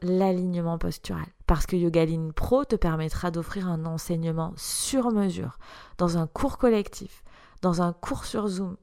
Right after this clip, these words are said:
ou en présentiel. Yoga Line Pro te permettra de mettre tes élèves en sécurité même quand tu ne les vois pas.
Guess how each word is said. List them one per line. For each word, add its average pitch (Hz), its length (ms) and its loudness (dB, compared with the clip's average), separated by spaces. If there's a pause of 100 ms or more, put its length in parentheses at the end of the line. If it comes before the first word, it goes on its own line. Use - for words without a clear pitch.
(120)
ou 277 160 4
en 208 120 2
présentiel. 185 580 -2 (500)
Yoga 180 220 8
Line 175 180 2
Pro - 180 0
te 196 100 0
permettra 170 480 0
de 175 100 -2
mettre 165 340 -2
tes 165 180 -2
élèves 180 220 2
en 160 100 -2
sécurité 185 800 0
même 220 420 2
quand 185 220 -4
tu - 160 -8
ne 175 120 -2
les 170 140 2
vois 170 320 0
pas. 185 240 0